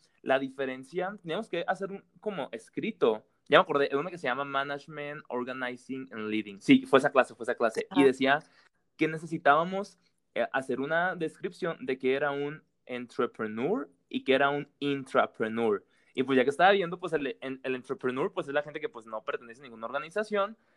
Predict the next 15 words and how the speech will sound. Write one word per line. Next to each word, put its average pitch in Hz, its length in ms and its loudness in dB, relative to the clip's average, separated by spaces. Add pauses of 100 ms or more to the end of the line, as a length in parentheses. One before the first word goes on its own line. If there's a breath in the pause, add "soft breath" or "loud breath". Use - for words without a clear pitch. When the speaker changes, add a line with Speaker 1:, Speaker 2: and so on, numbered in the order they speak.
(160)
Speaker 1:
O 147 60 0
sea, 160 100 10
son 170 100 4
los 233 100 -2
emprendedores, 131 600 -4
pues, 107 160 -10
¿no? 170 180 -8
Que 127 120 -4
Speaker 2:
Claro. 180 260 4
Speaker 1:
ellos 160 140 -4
emprenden 139 400 -4 (100)
por 135 140 -6
su 117 160 -8
cuenta 117 300 -4
todo 202 460 2